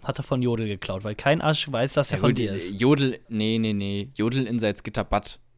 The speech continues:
Speaker 2: Da ist ja das kommt über die Salzgitter-Area, kommt <laughs> hier nichts
Speaker 1: Also,
Speaker 2: hinaus,
Speaker 1: klar, also wenn
Speaker 2: glaub
Speaker 1: du dann
Speaker 2: ich,
Speaker 1: drei
Speaker 2: innerhalb von
Speaker 1: Upvotes
Speaker 2: Jodel.
Speaker 1: hast, dann kannst du direkt sagen: so, „Okay, alles klar, das ist ein Bringer, der ist, der
Speaker 2: Ist
Speaker 1: ist
Speaker 2: ein guter,
Speaker 1: gut.“
Speaker 2: ist ein guter.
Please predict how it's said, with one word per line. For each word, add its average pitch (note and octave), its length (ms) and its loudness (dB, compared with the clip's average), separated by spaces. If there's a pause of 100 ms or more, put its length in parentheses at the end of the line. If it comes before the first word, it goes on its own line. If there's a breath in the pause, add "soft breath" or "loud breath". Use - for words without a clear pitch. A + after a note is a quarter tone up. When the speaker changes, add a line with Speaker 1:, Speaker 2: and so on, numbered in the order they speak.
(400)
Speaker 2:
Da G2 80 -8
ist E2 220 -4
ja A2+ 140 2 (800 loud breath)
das - 300 -6 (220)
kommt A#2 320 -4
über A#2+ 180 0
die G#2+ 380 -2
Salzgitter-Area, B2 920 2
kommt B2+ 320 0
<laughs> C3 120 -2
hier D3+ 160 4
nichts C#3 220 4
Speaker 1:
Also, B2+ 180 0
Speaker 2:
hinaus, A#2+ 160 4
Speaker 1:
klar, B2+ 140 4
also C3+ 140 2
wenn C#3 100 6
Speaker 2:
glaub C#3+ 80 4
Speaker 1:
du - 0 -
dann C3+ 140 4
Speaker 2:
ich, C#3 80 2
Speaker 1:
drei C3 140 6
Speaker 2:
innerhalb - 260 4
von D#3 100 4
Speaker 1:
Upvotes D3+ 180 2
Speaker 2:
Jodel. C#3+ 140 2
Speaker 1:
hast, - 100 -4
dann C3 120 0
kannst B2+ 160 -2
du C3 40 -6
direkt B2+ 200 0
sagen: B2 200 0
so, A#2+ 80 -4
„Okay, B2+ 220 -6
alles A#2+ 180 -4
klar, C#3 320 2 (280)
das B2+ 180 -2
ist C3+ 140 -2
ein B2+ 100 0
Bringer, A2 380 0 (160)
der B2 100 0
ist, - 160 -6
der C3 80 2
Speaker 2:
Ist B2+ 60 2
Speaker 1:
ist B2 40 0
Speaker 2:
ein D#3 40 0
guter, E3+ 140 6
Speaker 1:
gut.“ - 200 2
Speaker 2:
ist E3+ 140 6
ein F3+ 80 4
guter. C3 260 2